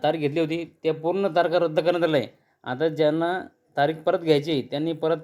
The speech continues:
फॉर्म भरून तारीख घेण्यात घ्यावी, असं इथं उल्लेख केला आहे. पुढे काय दिलं आहे मित्रांनो बघा, आता ते कामगार भरलेल्या लाभाच्या अर्जाच्या कागदपत्राच्या पडताळणीसाठी दिलेल्या लिंकवरून नवीन तारीख निवडू शकता. आणि ज्यांची तारीख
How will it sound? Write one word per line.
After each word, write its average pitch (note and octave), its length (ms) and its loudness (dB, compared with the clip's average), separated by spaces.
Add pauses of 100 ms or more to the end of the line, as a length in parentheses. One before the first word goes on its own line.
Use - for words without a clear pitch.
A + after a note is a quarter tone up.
फॉर्म C#3+ 220 -2
भरून F3 380 0
तारीख D3+ 260 0
घेण्यात C3 340 -2 (500)
घ्यावी, C3+ 340 0 (600)
असं C3+ 180 -4
इथं D3 120 0
उल्लेख E3+ 240 0
केला D#3+ 260 0
आहे. G#2+ 100 -2 (920)
पुढे D#3 200 -4
काय E3 140 4
दिलं E3 180 2
आहे E3 100 0
मित्रांनो D#3+ 280 2
बघा, E3 220 0 (440)
आता C#3 260 0
ते E3+ 140 0
कामगार E3 400 0
भरलेल्या C#3 420 4
लाभाच्या C#3+ 640 0
अर्जाच्या C#3+ 340 -2
कागदपत्राच्या D3 680 -2
पडताळणीसाठी C#3+ 760 0 (300)
दिलेल्या D3+ 520 2
लिंकवरून D#3 680 -2 (140)
नवीन D3+ 400 -2
तारीख D3+ 260 2
निवडू D3 260 0
शकता. D3 320 -4 (420)
आणि A#2+ 140 -8
ज्यांची D#3 400 -2
तारीख D#3+ 360 2